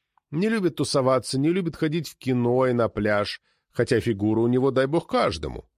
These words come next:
Габриэль не развлекает их шуточками и неожиданными хлёсткими сюрпризами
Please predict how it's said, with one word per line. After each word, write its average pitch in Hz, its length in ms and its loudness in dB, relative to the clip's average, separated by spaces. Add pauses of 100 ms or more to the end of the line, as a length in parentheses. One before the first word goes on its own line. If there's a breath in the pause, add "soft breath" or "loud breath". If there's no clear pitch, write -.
(680 soft breath)
Габриэль 139 500 2
не 151 80 2
развлекает 135 640 2
их 131 120 0
шуточками 147 600 0
и 139 320 0
неожиданными 135 800 2
хлёсткими 131 640 0
сюрпризами 117 800 0